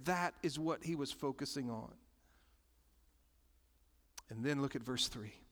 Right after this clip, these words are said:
And they came, bringing him a paralytic, carried by four men. Being unable to get to him because of the crowd,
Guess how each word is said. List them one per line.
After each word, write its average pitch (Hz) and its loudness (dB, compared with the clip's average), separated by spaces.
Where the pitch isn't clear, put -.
And 113 -6
they 113 0
came, 120 0
bringing 165 6
him 170 6
a 143 4
paralytic, 165 6
carried 185 6
by 165 6
four 175 6
men. 170 6
Being 196 6
unable 202 8
to 196 6
get 165 4
to 208 6
him 190 6
because 175 6
of 180 2
the 165 2
crowd, 180 6